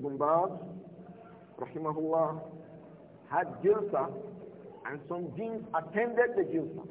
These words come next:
So, as we are ordered, we are placed under the Sharia, the jinns are also placed under the Sharia. So we and them, we are the ones that have a choice in the issues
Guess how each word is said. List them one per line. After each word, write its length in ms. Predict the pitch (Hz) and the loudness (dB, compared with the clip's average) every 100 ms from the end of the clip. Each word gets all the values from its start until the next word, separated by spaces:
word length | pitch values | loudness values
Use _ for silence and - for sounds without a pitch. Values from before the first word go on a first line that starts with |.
| - - - - - - - - - - - - - - - - - - - - - - - - - - - - | -14 -16 -18 -18 -20 -20 -20 -20 -20 -18 -16 -14 -14 -14 -14 -14 -16 -18 -18 -20 -20 -20 -20 -20 -20 -20 -18 -4
So, 400 | 160 160 165 - - - - - - | 2 2 2 -4 -10 -16 -20 -6 2
as 100 | 170 - | 2 2
we 240 | 170 214 208 | -2 0 4
are 220 | 196 196 | 6 6
ordered, 420 | 226 254 220 208 - - - 151 | 6 8 8 8 2 -10 -8 4
we 140 | 180 | 6
are 80 | 185 | 6
placed 400 | 180 202 254 - 220 | 4 4 4 4 0
under 200 | 202 214 | 4 2
the 80 | 180 - | 2 0
Sharia, 540 | 175 175 170 147 139 - - - - - - - | 2 4 4 4 2 -2 -10 -14 -16 -16 -14 -2
the 100 | 165 | 0
jinns 440 | 131 190 214 190 170 | 0 0 0 2 4
are 100 | 156 | 6
also 260 | 160 160 156 | 4 2 -2
placed 220 | 151 151 - | -2 -2 -4
under 200 | 143 139 | -6 -4
the 100 | 127 - | -6 -6
Sharia. 320 | 117 117 - 196 | -6 -4 -4 -2
So 80 | 190 180 | 2 2
we 360 | 196 269 277 190 | 2 0 -2 0
and 300 | 196 185 170 | -2 0 0
them, 520 | 208 202 185 185 - - - - | 0 0 -2 -4 -8 -10 -8 4
we 140 | 175 | 6
are 100 | 185 | 6
the 100 | 180 | 6
ones 280 | 196 - - | 4 4 4
that 220 | - 175 - | 4 4 6
have 220 | 185 214 | 6 6
a 80 | 175 - | 4 4
choice 220 | 190 185 180 180 | 6 6 4 -2
in 80 | |
the 80 | 151 | -2
issues 420 | 147 180 185 190 | -2 -2 -4 -6